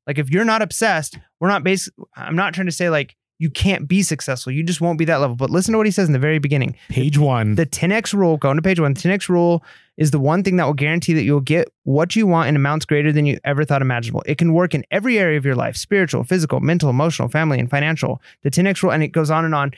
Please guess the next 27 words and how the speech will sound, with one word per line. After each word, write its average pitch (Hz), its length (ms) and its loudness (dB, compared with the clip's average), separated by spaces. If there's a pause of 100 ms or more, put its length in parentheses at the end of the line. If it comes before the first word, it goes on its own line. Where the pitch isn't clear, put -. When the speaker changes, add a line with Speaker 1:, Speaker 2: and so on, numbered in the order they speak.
(260)
Speaker 1:
And 156 100 -4
so 175 80 -2
the 170 60 -2
point 202 200 0
I'm 202 60 0
trying 185 160 0
to 170 40 0
make 160 220 -2
is, 143 240 -2 (760)
I 170 120 -2
don't 196 280 0
want 165 260 0
somebody 160 260 -2
to 147 80 -4
get 135 140 -4
discouraged 147 500 -2
of, 139 80 -4
like, 127 260 -4 (120)
"Man, 160 300 0
I'm 180 160 -2
just 220 180 0
not 165 200 0
obsessed 180 560 -2
a 131 60 -8
hundred 175 220 2
percent 156 480 0 (240)
with 156 220 0